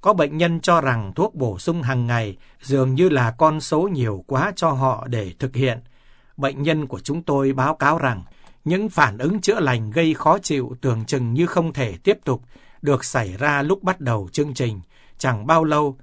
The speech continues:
sẽ trở nên dễ chịu và tốt đẹp. Vì việc uống thảo dược bổ sung đưa nguồn dinh dưỡng dồi dào vào trong cơ thể, làm cho họ thấy khỏe khoắn và sảng khoái.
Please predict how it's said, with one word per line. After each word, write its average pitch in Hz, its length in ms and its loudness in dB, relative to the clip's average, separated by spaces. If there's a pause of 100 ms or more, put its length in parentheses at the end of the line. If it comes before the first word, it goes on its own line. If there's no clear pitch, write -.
sẽ 175 180 -2
trở 113 320 -4
nên 131 300 0
dễ 147 200 -2
chịu 117 360 -4
và 98 300 -6
tốt 165 180 0
đẹp. 110 200 -2 (800)
Vì 131 360 2
việc 120 320 0
uống 165 240 0
thảo 113 240 -2
dược 120 240 -4
bổ 104 240 -4
sung 151 380 -2 (300)
đưa 170 180 4
nguồn 117 360 0
dinh 156 220 0
dưỡng 160 260 -2
dồi 127 220 2
dào 110 320 -2
vào 98 300 -4
trong 147 240 -2
cơ 139 180 -2
thể, 95 380 -6 (300)
làm 120 320 0
cho 160 120 2
họ 127 340 0
thấy 147 180 0
khỏe 117 300 -4
khoắn 156 360 -4
và 104 240 -2
sảng 90 300 -8
khoái. 120 400 -2